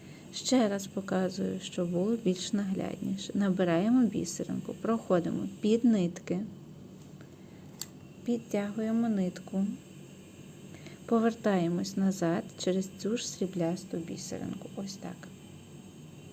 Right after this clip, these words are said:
Так продовжуємо до кінця ряду. Але зараз я відкладу цю ниточку, тому що у нас буде більш важливий етап. Якщо його зараз не виконати, то на, на подальшому етапі це буде більш важко.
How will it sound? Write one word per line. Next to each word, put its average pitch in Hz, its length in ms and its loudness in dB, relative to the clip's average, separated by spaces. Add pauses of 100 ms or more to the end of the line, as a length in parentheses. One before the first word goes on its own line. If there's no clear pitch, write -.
(960)
Так 254 180 4
продовжуємо 247 720 4
до 220 160 -2
кінця 214 340 -2
ряду. 185 420 -6
Але 247 240 4
зараз 240 460 -2
я 214 140 0
відкладу 220 600 0 (120)
цю 226 80 0
ниточку, 202 680 2
тому 233 320 2
що - 160 -2
у 180 40 4
нас 208 240 2
буде 196 320 0
більш - 380 0 (340)
важливий 196 680 4
етап. 196 420 0
Якщо - 300 -2
його 214 180 2
зараз 190 380 4
не 202 100 2
виконати, 285 420 4
то 208 140 -2
на, 208 140 2
на 190 360 4
подальшому 226 580 6
етапі 185 420 0
це 220 120 0
буде 220 240 2
більш 196 340 0
важко. 185 480 -2